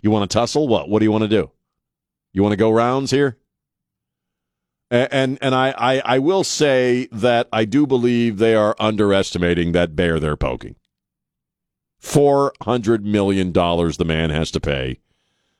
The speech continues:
before he can make an appeal, before he can submit his appeal case. Now,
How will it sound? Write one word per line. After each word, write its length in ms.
before 460
he 140
can 160
make 180
an 80
appeal, 380
before 260
he 60
can 200
submit 640
his 180
appeal 400
case. 460
Now, 380